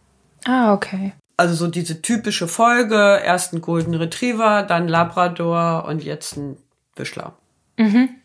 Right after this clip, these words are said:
Speaker 2: Oder vielleicht ein Weimaraner oder ein Field Trial Labrador.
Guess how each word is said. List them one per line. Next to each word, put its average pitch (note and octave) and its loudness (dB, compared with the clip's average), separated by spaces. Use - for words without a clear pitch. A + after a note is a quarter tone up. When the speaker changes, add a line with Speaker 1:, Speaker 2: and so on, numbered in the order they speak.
Speaker 2:
Oder D#3+ 4
vielleicht D#3 -2
ein D3+ -4
Weimaraner D3 -2
oder C3+ -6
ein E3+ 0
Field F3 0
Trial D3 2
Labrador. C#3 -4